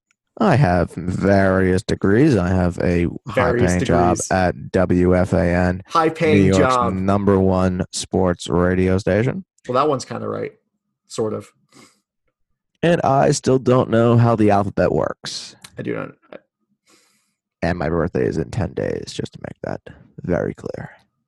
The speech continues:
Speaker 2: I don't know why you didn't stop me then. You two, you half asleep?
Speaker 1: No, I just went along with it.
Speaker 2: Okay.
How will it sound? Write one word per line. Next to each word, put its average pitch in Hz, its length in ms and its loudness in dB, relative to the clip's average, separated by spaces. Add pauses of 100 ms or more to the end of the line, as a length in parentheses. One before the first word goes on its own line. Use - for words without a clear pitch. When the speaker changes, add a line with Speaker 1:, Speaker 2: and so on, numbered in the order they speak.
(2250)
Speaker 2:
I 127 60 -8
don't 127 60 -6
know 123 60 0
why 123 140 0
you 120 80 -2
didn't 120 200 -8
stop 127 220 -4
me 127 120 -8
then. 104 280 -14 (1200)
You 117 80 -14
two, 120 380 -8 (180)
you 117 160 -8
half 117 200 -8
asleep? 123 420 -10 (580)
Speaker 1:
No, 135 220 -10
I 107 120 -14
just 117 240 -18
went 98 140 -12
along 110 280 -6
with - 120 -20
it. - 100 -20 (720)
Speaker 2:
Okay. 220 220 -4